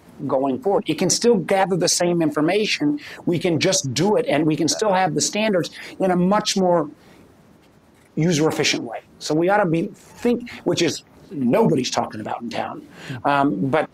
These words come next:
you know, you guys are doing it, uh, into it a little bit. There's a, a startup little, uh, competitor of yours in, in Richmond called Painless ten ninety-nine. How do you take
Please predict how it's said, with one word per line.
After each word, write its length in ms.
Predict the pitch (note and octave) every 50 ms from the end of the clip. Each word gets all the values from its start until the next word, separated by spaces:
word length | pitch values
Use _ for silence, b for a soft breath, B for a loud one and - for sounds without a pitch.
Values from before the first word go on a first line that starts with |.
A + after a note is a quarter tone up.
| B B B B
you 120 | B D#3 A#2
know, 120 | A#2 - - - - - -
you 100 | - D3+
guys 160 | D#3+ D3 D3+
are 40 | E3+
doing 280 | D#3+ E3+ E3 E3 -
it, 280 | - D3 D3 C#3 C3 -
uh, 40 | C3
into 240 | B2+ D3+ D3 F3+ F#3+
it 40 |
a 40 | F#3+
little 140 | F3+ F3+ F#3
bit. 260 | E3+ G3 - - - - - -
There's 180 | - C#3+ B2 -
a, 580 | - - - - - F#3 - - _ - D#3+ D#3+
a 80 | - - _ -
startup 420 | - - - - E3 D#3+ D#3 D3+
little, 160 | D#3+ D3+ C#3 - -
uh, 140 | - C3 A#2+
competitor 400 | - - D3 D3 E3 E3 E3 D#3+
of 80 | D#3 D3+
yours 300 | D#3 D#3+ E3 D#3+ C3 C3
in, 180 | B2+ C3 C#3
in 100 | - C3+
Richmond 280 | D3 - - - E3 D#3
called 200 | D3+ B2 A#2 A2+
Painless 300 | - F3 F3 E3+ E3 -
ten 220 | - - E3 D#3+
ninety-nine. 520 | D#3+ D#3+ D#3+ D3+ D3 D#3 D#3+ E3 F3 E3+ D3+ B B B B B
How 200 | B F#3 G3 A#3
do 80 | B3 B3+
you 220 | A#3 A3 G3 D#3 -
take 320 | - - F#3+ F#3 F#3 -